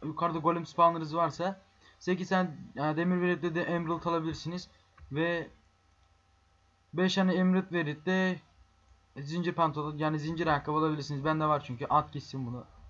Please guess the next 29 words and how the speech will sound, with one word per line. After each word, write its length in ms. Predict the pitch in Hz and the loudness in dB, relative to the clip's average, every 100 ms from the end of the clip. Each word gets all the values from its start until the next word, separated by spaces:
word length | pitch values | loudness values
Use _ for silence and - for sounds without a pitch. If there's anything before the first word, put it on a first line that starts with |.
| - - - _ | -20 -20 -20 _
Şimdi 280 | - 151 127 - - _ - - | -10 -6 -6 -10 -20 _ -12 0
on 200 | 180 196 | 6 6
dört 200 | 190 180 | 6 4
yüne 260 | 196 185 | 4 6
de 280 | 196 190 156 - - | 4 2 -2 -10 -4
bunu 160 | 175 | 2
alabilirsin 460 | 180 180 175 175 175 | 6 6 4 0 -2
çünkü 500 | 151 156 170 165 - - _ | -6 -2 0 0 -4 -14 _
markette 580 | 151 165 - - 170 160 - _ | 0 2 0 -4 -2 -4 -6 _
otuz 280 | 151 151 156 | -6 -4 -6
iki 180 | 147 180 | -6 0
tane 200 | 175 170 | 0 2
yün 280 | 165 175 - - _ _ _ _ | 0 -2 -4 -12 _ _ _ _
on, 220 | 156 175 156 - | 0 2 0 -4
bildiğin 420 | 170 156 180 175 143 | -4 0 -2 -2 -4
bu 240 | 151 185 - | 0 0 0
on 220 | 165 170 | 0 0
K 260 | 165 170 165 | 2 4 4
gibi 240 | 156 165 | 2 -4
bir 80 | 156 | -4
şey 180 | 175 165 | -4 -2
değil, 200 | 185 165 | -2 -4
bildiğin 260 | 156 170 | -4 -6
on 200 | 165 175 | -2 0
yenk 300 | 170 160 156 | 0 -2 -2
gibi 200 | 165 160 | -2 -2
bir 60 | 143 | -2
şey 140 | 175 | -2
yani. 340 | 160 131 151 | 0 0 -2